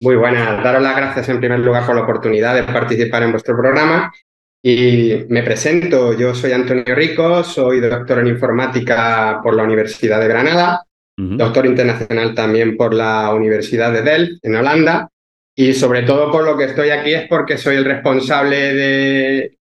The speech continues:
Speaker 1: de Global Gest E R P, que luego lo hablaremos posteriormente, es el resultado de, de mi tesis doctoral y, y es un E R P específico para constructoras.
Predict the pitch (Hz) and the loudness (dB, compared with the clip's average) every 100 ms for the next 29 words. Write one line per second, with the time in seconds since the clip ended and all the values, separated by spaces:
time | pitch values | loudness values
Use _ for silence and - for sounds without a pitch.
0 | - 123 131 135 135 135 131 131 139 135 | -6 -2 2 2 4 2 2 0 -2 0
1 | 147 135 139 147 190 220 - - _ _ | 0 0 0 0 0 0 -2 -14 _ _
2 | _ _ _ _ 143 123 123 131 131 127 | _ _ _ _ 0 2 2 2 2 2
3 | 127 127 131 127 127 123 123 127 120 127 | 0 0 0 0 0 0 -2 -4 -4 0
4 | 123 135 170 156 143 127 127 - 117 - | 0 0 0 0 -2 -2 -2 -2 -2 0
5 | 123 123 117 117 117 113 113 117 113 113 | 0 2 2 2 2 0 -2 -2 -2 0
6 | 123 120 120 123 113 127 131 147 156 147 | 0 0 0 -2 -2 0 0 0 0 2
7 | 127 117 110 104 104 101 - 107 104 110 | 2 2 0 -2 -6 -8 -6 -4 -2 -2
8 | 113 131 117 110 107 - 127 127 123 123 | -2 0 0 0 -2 -2 -2 0 0 0
9 | 139 143 139 120 120 - 120 113 107 101 | 0 0 -2 -2 -2 -2 -2 -2 0 -2
10 | 101 104 - 110 - - 110 101 | -2 -4 -4 -6 0 0 2 0